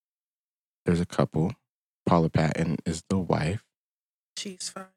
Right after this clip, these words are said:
Speaker 1: She is so fire. Her name is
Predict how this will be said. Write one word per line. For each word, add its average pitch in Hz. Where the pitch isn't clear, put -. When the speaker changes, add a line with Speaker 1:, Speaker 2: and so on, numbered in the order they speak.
Speaker 1:
She 92
is 76
so 85
fire. -
Her 101
name 90
is 76